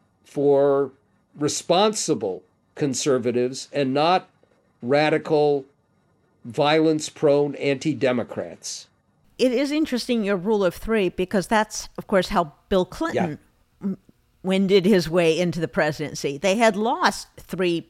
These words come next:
Speaker 2: presidential elections, and they correctly diagnosed the problem that they were too far left for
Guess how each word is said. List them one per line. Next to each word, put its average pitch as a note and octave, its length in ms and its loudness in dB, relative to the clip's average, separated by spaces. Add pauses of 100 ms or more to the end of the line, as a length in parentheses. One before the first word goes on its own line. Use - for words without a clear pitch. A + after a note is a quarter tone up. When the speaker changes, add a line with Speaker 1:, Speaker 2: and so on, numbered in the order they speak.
(240)
Speaker 2:
presidential D#3+ 680 -4
elections, D#3+ 540 -8 (480)
and G#3+ 160 2
they A#3 80 0
correctly A#3+ 600 -2
diagnosed F#3 760 -2
the A3+ 80 -8
problem E3+ 540 -4 (140)
that G3 260 -2
they F#3+ 160 0
were G#3 160 -4
too - 260 -6
far A3 320 -2
left F3+ 540 -2
for F3 480 -2